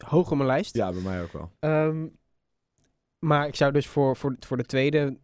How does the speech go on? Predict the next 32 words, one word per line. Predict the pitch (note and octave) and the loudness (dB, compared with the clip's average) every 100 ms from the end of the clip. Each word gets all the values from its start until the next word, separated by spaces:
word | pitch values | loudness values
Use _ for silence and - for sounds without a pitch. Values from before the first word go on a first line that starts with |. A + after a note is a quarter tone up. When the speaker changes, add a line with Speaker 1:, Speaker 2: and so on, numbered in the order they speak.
| _ _ - | _ _ -20
Speaker 1:
eh, | - | -18
zeker | - - C3+ D3+ C#3+ | -14 -4 -2 2 4
overwegen | C3 C3+ C3 C#3 C3 | 4 4 2 2 0
om | B2 | -2
alleen | B2 C3+ D3 | 0 2 2
al | B2+ | 2
voor | C#3+ | 0
dat | D3 D3+ | 0 0
spel | - D#3 D3+ | 2 2 4
Speaker 2:
Een | |
Speaker 1:
een, | D3+ | 2
een, | |
Speaker 2:
PlayStation | D3 D3+ D3+ - - | 2 4 4 2 2
Speaker 1:
een | D3+ | 4
Speaker 2:
of | |
een, | D#3 | 4
Speaker 1:
nieuwe | D#3+ D#3+ | 2 0
Speaker 2:
of | - | 0
een | |
Speaker 1:
console, | G#2 E3 | 0 2
Speaker 2:
Xbox, | - D3 | 2 2
Speaker 1:
een | D3+ | 2
nieuw-, | D3+ | 4
Speaker 2:
ja. | |
Speaker 1:
ja, | D3 B2+ A#2 | 2 2 -2
een | B2+ | 0
nieuwe, | C3+ C#3 | 2 2
eh, | C3+ C#3+ C#3 | 2 0 2
generatie | C#3+ C#3 C#3 - | 2 2 2 0
console | C#3+ - D3 | -2 0 -2
te | |
kopen. | - G#2 F2+ | -2 -4 -4